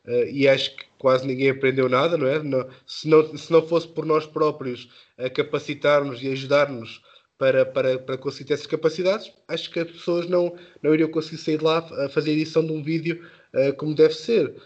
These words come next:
Ahm, portanto, é, é mais nesse sentido de a profissão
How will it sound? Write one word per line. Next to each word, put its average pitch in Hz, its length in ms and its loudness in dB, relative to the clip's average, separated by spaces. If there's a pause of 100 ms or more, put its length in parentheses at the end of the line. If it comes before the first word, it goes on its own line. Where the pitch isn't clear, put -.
(180)
Ahm, 127 560 2
portanto, 160 380 0
é, 139 200 2
é 139 40 0
mais 151 300 2
nesse 151 220 -2
sentido 165 540 -2
de 147 240 4 (460)
a 123 80 -10
profissão 147 840 0